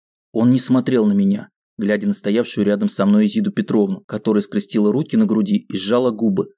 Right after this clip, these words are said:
буквально прожигая взглядом Долгорукова. "Тут это... он тоже попал", философски протянул Петр. А я только после этого высказывания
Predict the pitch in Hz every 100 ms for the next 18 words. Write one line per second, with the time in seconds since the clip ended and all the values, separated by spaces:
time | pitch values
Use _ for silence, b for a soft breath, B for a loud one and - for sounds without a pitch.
0 | _ 98 98 107 107 104 107 98 104 117
1 | 107 104 104 101 98 107 107 110 98 -
2 | 92 - _ _ _ _ _ - 233 220
3 | 226 214 202 196 180 175 170 _ _ _
4 | - 202 233 240 165 156 165 156 139 127
5 | _ _ _ - 120 117 117 - 104 123
6 | - 120 123 - 107 92 - _ _ _
7 | _ - 98 117 117 117 101 107 113 123
8 | 117 107 104 104 156 165 131 101 92